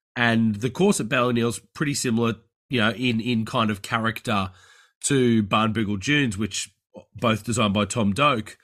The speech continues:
But then you go into your accommodation and it's this six-star lodge with, you know, a mattress that's about four feet thick and everything's high end. And for me, that was quite jarring because you've just been in this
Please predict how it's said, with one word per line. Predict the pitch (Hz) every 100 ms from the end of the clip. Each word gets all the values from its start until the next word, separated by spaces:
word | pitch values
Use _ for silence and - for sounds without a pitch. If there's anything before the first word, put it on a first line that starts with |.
| _ _ _ _ _ _
But | 143 -
then | 151 147 139 139 123 _ _ _ _ -
you | 135
go | 127 156 151
into | 143 139 -
your | 131
accommodation | 120 131 113 110 135 - 110
and | 110
it's | - -
this | 120 110
six-star | - 147 - - - 110 113 110
lodge | 104 104 107 107 92
with, | 95 107 104 95 - _ _ _ _ _
you | 117
know, | 107 98 110
a | 117 98 -
mattress | 117 123 120 135 110
that's | 123 -
about | 107 104 -
four | - 117
feet | - 117 101
thick | - - 120 101
and | 117 107
everything's | 127 143 175 170 135 120 110 - - _ _
high | 131 110 104
end. | 139 240 285 - _ - _ -
And | 131
for | -
me, | 127 165
that | 240 139
was | 131 -
quite | - 123 101 - _
jarring | 104 120 113 139 151 107 98
because | 110 - 131 104
you've | 113
just | 139 -
been | 123
in | 120
this | 113 110 -